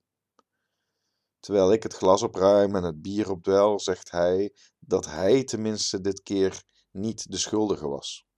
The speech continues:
Hij wacht geduldig tot er een andere asbak komt en tikt zijn lange askegel af.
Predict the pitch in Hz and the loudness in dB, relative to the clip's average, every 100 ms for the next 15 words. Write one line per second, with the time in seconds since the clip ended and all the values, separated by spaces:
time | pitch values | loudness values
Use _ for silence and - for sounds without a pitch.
0 | _ _ _ _ _ _ _ _ 98 98 | _ _ _ _ _ _ _ _ 2 4
1 | - - 95 110 123 127 104 92 90 101 | 2 -2 2 4 4 2 -2 -2 0 0
2 | 123 117 95 90 - - 80 95 - _ | 2 2 2 0 -2 -6 -10 -12 -20 _
3 | _ _ - 90 - 87 - - - 87 | _ _ -12 -12 -4 -4 -4 -14 -8 -4
4 | 82 87 92 107 - 82 73 69 67 - | -2 -2 -2 -4 -4 -4 -6 -8 -12 -14